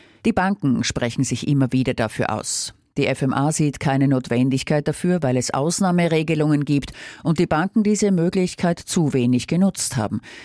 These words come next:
Die strenge Verordnung soll die Geldhäuser und die Kunden schützen.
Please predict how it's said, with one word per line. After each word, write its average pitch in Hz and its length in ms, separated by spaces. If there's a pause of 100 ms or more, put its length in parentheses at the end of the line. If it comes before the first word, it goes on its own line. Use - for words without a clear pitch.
(340)
Die - 60
strenge 123 340
Verordnung 170 640
soll 139 400
die 131 80
Geldhäuser 170 680
und 180 160
die 196 60
Kunden 135 400
schützen. - 500